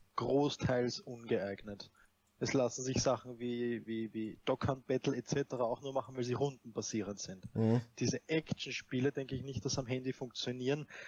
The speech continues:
Speaker 1: abgesehen von dem neuen Handy, das, äh, Asus mit Republic of Gamers bringt. Das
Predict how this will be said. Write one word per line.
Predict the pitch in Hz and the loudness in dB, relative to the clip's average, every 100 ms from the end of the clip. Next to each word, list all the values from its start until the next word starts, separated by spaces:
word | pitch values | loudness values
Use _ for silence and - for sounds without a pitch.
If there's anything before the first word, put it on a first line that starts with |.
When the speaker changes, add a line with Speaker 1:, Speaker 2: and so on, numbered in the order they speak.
| - - _ _ | -14 -18 _ _
Speaker 1:
abgesehen | 135 151 - - - 135 117 - 127 117 113 113 120 123 139 156 175 - _ _ _ _ _ _ | 0 0 -2 -12 -2 2 2 2 4 4 4 2 -4 -6 -10 -10 -10 -14 _ _ _ _ _ _
von | - - - 127 127 127 131 127 | -14 -6 0 2 2 0 -4 0
dem | 127 127 127 127 | 2 0 -6 0
neuen | 123 123 123 | 2 2 0
Handy, | 110 127 151 131 127 | -2 -2 0 4 6
das, | 131 127 117 - - | 6 4 2 -2 -2
äh, | 113 117 113 | -2 0 2
Asus | 131 139 135 139 - - | 0 0 0 -4 -4 -6
mit | 131 | -4
Republic | 131 - 120 127 | -2 -2 0 0
of | 127 | 0
Gamers | - 127 123 - - | 0 -2 -2 -6 -8
bringt. | - 120 143 - - - - _ _ _ - - _ _ | -2 -2 -2 -10 -10 -12 -14 _ _ _ -20 -20 _ _
Das | - 131 | -2 0